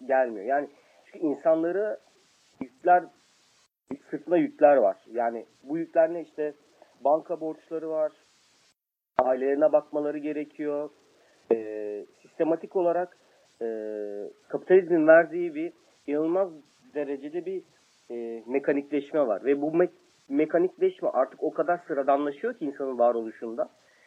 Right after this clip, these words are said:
O sıradanlaşmak artık bunu makul ve normal kılıyor. Ne zaman bir nöbet geçirirlerse, ne zaman bir farkındalık ya da bir aydınlanma geçirirse aslında insanlar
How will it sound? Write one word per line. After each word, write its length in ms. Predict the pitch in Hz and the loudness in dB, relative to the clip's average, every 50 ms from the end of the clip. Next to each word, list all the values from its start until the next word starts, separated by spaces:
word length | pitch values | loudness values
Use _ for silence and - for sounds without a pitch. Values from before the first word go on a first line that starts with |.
| _ _ _ - | _ _ _ 6
O 160 | - 170 165 | 6 6 6
sıradanlaşmak 840 | - - 185 180 175 180 180 180 185 185 190 185 _ - 208 220 - - | -2 0 2 2 4 4 2 0 0 -4 -6 -8 _ -8 -8 -6 -4 -2
artık 320 | 147 156 156 - - - - | -4 -4 -4 -6 -14 -14 -8
bunu 240 | 170 196 208 - - _ _ _ _ _ - | -6 -6 -6 -6 -8 _ _ _ _ _ -2
makul 460 | 139 151 156 160 160 - - 214 208 | 2 2 2 2 2 -2 -8 -6 -6
ve 120 | 214 185 | -4 -4
normal 380 | 151 143 143 139 143 151 160 160 | -2 -2 -2 0 2 2 2 2
kılıyor. 380 | 160 - - 120 98 92 92 - - _ _ _ _ _ _ _ _ _ _ _ _ _ _ _ _ _ _ _ _ - | 0 -4 -14 -14 -14 -16 -18 -20 -20 _ _ _ _ _ _ _ _ _ _ _ _ _ _ _ _ _ _ _ _ -6
Ne 140 | 135 170 220 | -4 -4 -4
zaman 460 | 208 208 226 214 214 202 190 160 147 | -2 -2 0 2 2 0 0 -2 -6
bir 240 | 170 180 180 175 165 _ _ _ _ _ _ _ - 123 | -4 -4 -4 -4 -6 _ _ _ _ _ _ _ -12 -6
nöbet 380 | 131 147 143 170 202 - - | -4 -2 0 0 -2 -2 -2
geçirirlerse, 720 | - 165 - - - 131 139 139 135 131 123 - - 120 | -4 -4 -4 -6 -16 -12 -6 0 2 2 2 0 -2 -6
ne 100 | 123 156 | -6 -4
zaman 320 | 160 196 185 185 185 156 151 | 0 0 0 0 0 -2 -6
bir 100 | 170 170 | -8 -6
farkındalık 720 | - 160 143 135 135 - - 151 147 156 165 165 - 165 | -2 0 0 0 -2 -4 -8 -6 -4 -4 -4 -4 -4 -6
ya 60 | 143 | -6
da 80 | 131 | -4
bir 180 | 120 - - 120 | -4 -2 0 0
aydınlanma 460 | 127 123 139 143 147 151 151 165 180 | 0 0 0 -2 0 0 0 0 -2
geçirirse 480 | 175 151 143 - - 165 185 185 - 151 | -4 -6 -10 -8 -6 -8 -6 -4 -2 -2
aslında 420 | 123 120 - - - 117 110 107 - - | -2 -2 -4 -8 -12 -8 -8 -8 -8 -10
insanlar 580 | 120 123 113 _ - 120 113 113 110 110 107 | -12 -12 -10 _ -6 -6 -4 -4 -4 -4 -4